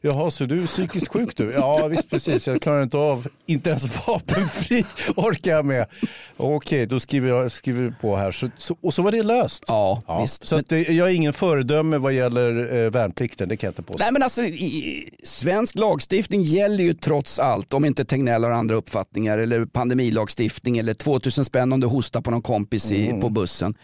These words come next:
Speaker 2: Faktum är, det är ju din fria rätt i en västerländsk demokrati att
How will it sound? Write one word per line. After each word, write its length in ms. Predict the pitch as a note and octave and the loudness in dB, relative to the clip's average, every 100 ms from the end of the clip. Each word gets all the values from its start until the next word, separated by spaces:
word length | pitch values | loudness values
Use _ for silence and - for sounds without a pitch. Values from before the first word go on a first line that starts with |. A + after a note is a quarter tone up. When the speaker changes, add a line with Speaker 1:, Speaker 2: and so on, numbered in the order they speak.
| - - - | -20 -20 -14
Speaker 2:
Faktum 520 | - F#3 - F#3 G#3 | -2 -2 0 -2 2
är, 180 | D3+ C#3+ _ _ _ _ _ C3 | 0 -2 _ _ _ _ _ -4
det 120 | C3+ | 0
är 40 | |
ju 60 | C#3+ | 2
din 200 | F#3+ G#3 | 2 2
fria 680 | - - G#3 F#3+ C#3+ C#3 C3+ | 0 -2 0 2 2 2 2
rätt 380 | G3+ A3 _ | 0 -2 _
i 60 | C#3 | 0
en 120 | C3 | 2
västerländsk 600 | C#3+ B2+ - B2 B2+ B2+ | 2 0 0 -2 0 0
demokrati 640 | B2+ C3 B2 - F#3 F#3 - | 0 0 -2 0 0 0 -2
att 480 | C3 B2 - - | -2 -2 -6 -14